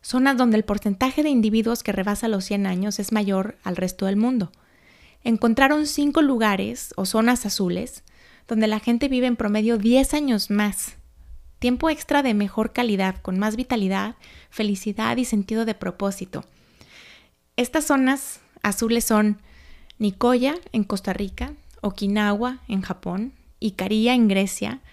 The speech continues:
Sardinia, en Italia, y Loma Linda, en California. ¿Qué es diferente en estas zonas? Una de las primeras explicaciones que saltan a la mente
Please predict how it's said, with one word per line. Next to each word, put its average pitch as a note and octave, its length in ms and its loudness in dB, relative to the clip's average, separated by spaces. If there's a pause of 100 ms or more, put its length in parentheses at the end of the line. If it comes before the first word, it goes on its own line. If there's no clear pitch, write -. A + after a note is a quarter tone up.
(280)
Sardinia, A#3+ 580 0
en C#4 80 0
Italia, G3+ 600 -2 (140)
y G#3+ 100 -4
Loma F#3 260 0
Linda, G#3 320 2
en G#3 60 0
California. E3+ 580 -4 (1600)
¿Qué - 80 2
es D4+ 80 4
diferente D#4 400 4
en C#4+ 60 4
estas C4+ 240 0
zonas? C4 420 -2 (1040)
Una C#4+ 180 2
de F4 80 4
las D4 140 2
primeras A#3+ 400 0
explicaciones A3+ 680 -4
que A3+ 100 -8
saltan G#3+ 380 -2
a G3 60 -2
la F#3+ 100 0
mente G3 460 -2